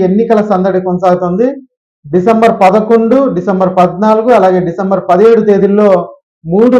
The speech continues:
విడతల్లో జరగనున్న ఎన్నికల కోసం గ్రామాల్లోని పాఠశాలలను పోలింగ్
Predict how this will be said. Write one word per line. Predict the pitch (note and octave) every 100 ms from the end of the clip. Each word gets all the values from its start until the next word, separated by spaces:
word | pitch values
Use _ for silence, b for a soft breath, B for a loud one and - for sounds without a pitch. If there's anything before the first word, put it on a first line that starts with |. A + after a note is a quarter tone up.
| G#3+
విడతల్లో | - A#3+ A3+ G3+ G3
జరగనున్న | G3 G3+ G3 G3 F#3+
ఎన్నికల | G3 G#3 G3 F#3
కోసం | F3+ G#3 F3 - _ _ _ C#3
గ్రామాల్లోని | D#3 G3 A#3 A#3+ A3+ G#3 G3+ G#3
పాఠశాలలను | F#3 G#3 A#3 A#3 G3+ G3+ G3 G#3 G#3+ F#3 E3+ - _ _ -
పోలింగ్ | G3+ A#3 B3+ A3+